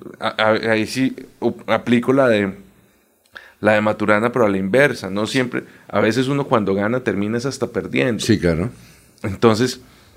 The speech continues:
Speaker 1: pues realmente eso sí lo hemos buscado. Y por eso nosotros,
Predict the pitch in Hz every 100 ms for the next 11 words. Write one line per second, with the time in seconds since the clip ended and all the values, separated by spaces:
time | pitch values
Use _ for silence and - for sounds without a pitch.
0 | _ - 117 104 104 113 127 135 151 147
1 | 131 123 156 170 151 151 156 139 95 -
2 | 123 110 - - - _ _ _ 151 151
3 | 143 151 175 196 - 143 123 135 160 165